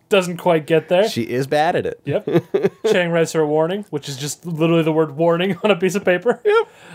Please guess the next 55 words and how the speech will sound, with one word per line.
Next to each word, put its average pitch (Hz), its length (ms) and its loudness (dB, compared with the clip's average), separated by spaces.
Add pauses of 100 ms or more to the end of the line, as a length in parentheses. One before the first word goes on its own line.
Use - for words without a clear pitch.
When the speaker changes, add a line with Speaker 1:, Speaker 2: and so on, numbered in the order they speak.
(140)
Speaker 1:
Uh, 139 300 4
which 147 140 2
she 175 160 2
then 165 180 2
eats. 196 540 -2 (460)
It's - 100 -20
been 143 140 0
awkward 165 280 2
for - 160 2
a 165 40 -4
second, 185 320 2
and 165 100 -2
she 165 100 -4
has 151 160 2
to - 60 -10
spit - 260 -4
it 160 100 0
out 156 160 4
into 151 180 -2
the 151 60 -2
trash 127 300 -4
can 185 460 -6 (220)
<laughs> - 200 -20
that 147 120 -2
she 160 220 0
thankfully 156 460 0
did 147 120 -2
not 143 200 0
knock 175 280 -4
<laughs> - 0 -
over. 214 380 0 (800)
Speaker 2:
Yeah, 151 120 -4
um, 151 460 2 (120)
I 147 40 -2
mean, 160 160 2
do 170 80 2
we 190 80 4
wanna 240 240 2
talk 175 220 0
about 160 240 2
now 143 320 2
which, 135 320 -2
which 139 220 -2
of 123 100 -2
these 131 180 -2
two 139 140 -6
storylines 127 640 0
is, 113 180 -4
is 110 180 -4
our 113 120 0
favorite 113 340 -2
for 123 120 -6
this 117 160 -6
episode? 123 520 -2
Speaker 1:
Mm-hmm. 147 280 -8